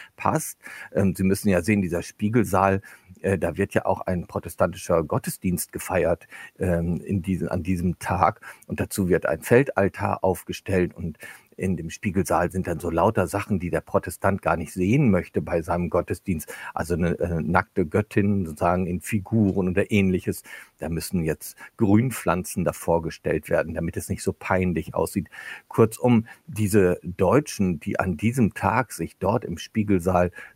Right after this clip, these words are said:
tummeln, die sind wirklich fern. Die haben in ihrem protestantischen Feldgrau sozusagen an diesem Ort eigentlich gar nichts zu suchen.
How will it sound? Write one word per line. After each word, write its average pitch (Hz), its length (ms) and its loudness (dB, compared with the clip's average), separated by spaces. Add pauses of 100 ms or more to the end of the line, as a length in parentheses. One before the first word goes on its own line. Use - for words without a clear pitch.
tummeln, 104 500 6 (200)
die 113 380 -2
sind 101 360 0
wirklich 95 480 0
fern. 95 520 0
Die 87 160 -4
haben 95 240 4
in 90 180 -2
ihrem 87 300 -2 (480)
protestantischen 98 1000 -4
Feldgrau 92 1120 2 (340)
sozusagen 87 580 0
an 82 280 -8
diesem 107 400 0
Ort 90 540 2 (260)
eigentlich - 480 -2
gar 85 260 4
nichts 87 340 -6
zu 101 120 -2
suchen. 92 360 0